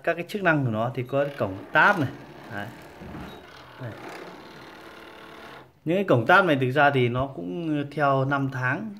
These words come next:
thì, à, các cái dây cu loa của nó cũng có bị trùng. Nên là các bác nào muốn nó chạy tốt hơn thì, à, phải đi thay dây cu loa. Còn đây thì Xuân Đình bán cho anh em thì nó theo tiêu chí nó là một chiếc đài nghe được C D, chơi được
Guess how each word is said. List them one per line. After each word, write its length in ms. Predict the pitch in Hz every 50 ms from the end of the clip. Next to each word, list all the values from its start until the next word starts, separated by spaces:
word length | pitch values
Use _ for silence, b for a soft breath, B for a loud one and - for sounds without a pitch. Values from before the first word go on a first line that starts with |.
| - _
thì, 200 | - 123 110 110
à, 120 | 110 107 107 110 110
các 140 | - 143 143 143
cái 80 | 151 143
dây 160 | 139 143 135
cu 140 | 131 139 139
loa 220 | 127 135 127 123
của 100 | 117 104
nó 100 | 101 110
cũng 220 | 117 - 151 160 143
có 140 | 139 143 147
bị 180 | 160 160 135 123
trùng. 220 | - 143 127 123 - - B B B B B B B B B B B -
Nên 80 | 127 131
là 60 | 127
các 80 | 160 156
bác 180 | 160 165 175
nào 120 | 160 135 127
muốn 200 | 131 127 135 160
nó 80 | 175 170 -
chạy 200 | 185 - 117 123 -
tốt 180 | - 196 220 -
hơn 280 | 175 165 156 147 139 135 -
thì, 260 | 127 117 113 113 110
à, 160 | 110 110 107 - -
phải 160 | - 107 101
đi 280 | 98 123 127 127 127 123 123
thay 180 | - 131 127 123
dây 100 | 123 120
cu 160 | 123 127 120
loa. 260 | 120 135 131 120 - - B B B B B B B B
Còn 180 | - 120 117 120
đây 140 | 123 120 120
thì 80 | 120 113
Xuân 200 | - 131 120 110
Đình 200 | 110 104 120 113
bán 220 | 113 120 143 160 147 147
cho 60 | 139
anh 80 | 127
em 160 | 127 127 123 120
thì 100 | 120 113
nó 320 | 110 113 120 127 131 139 135 135 -
theo 120 | 135 120 120 - 135
tiêu 100 | 127 123 123 -
chí 180 | 131 123 131 147
nó 100 | 156 156
là 140 | 151 143 123
một 220 | 117 117 113 110 - -
chiếc 180 | - - 170 170 - - - -
đài 260 | 151 139 123 113 - - - - - - - - - - B B B B B B B B B B B _ _ -
nghe 220 | 139 147 147 143
được 120 | 131 123 123
C 140 | - -
D, 160 | 165 151 139 151 151 147 135 123 - - - - _ _ _ _ _ _
chơi 340 | - - 147 147 143 139 139
được 160 | 131 127 127